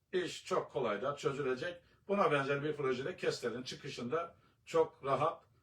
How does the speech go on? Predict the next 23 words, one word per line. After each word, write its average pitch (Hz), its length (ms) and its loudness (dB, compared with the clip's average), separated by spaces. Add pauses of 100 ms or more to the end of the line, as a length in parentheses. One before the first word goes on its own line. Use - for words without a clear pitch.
(160)
yapılabilir. 139 600 2 (360)
O 165 140 6
yüzden 156 360 2
dolayı 143 500 0 (400)
buradan 143 600 2 (680)
Büyükşehir'e 147 760 2
giden 147 420 -2
bütün 156 260 -6
meclis 135 400 -4
üyelerine 120 640 2
sesleniyoruz, 127 840 -2
belediye 117 400 0
başkanı 117 420 -4
dahil. 104 260 -4 (680)
Sayın 147 340 -4
Başkan, 143 340 -2
saygıdeğer 135 580 -2
meclis 120 400 -4
üyeleri, 113 500 0 (520)
bu 170 240 2
iş 165 320 -4
nasıl 156 380 2
olmuş? 101 540 -4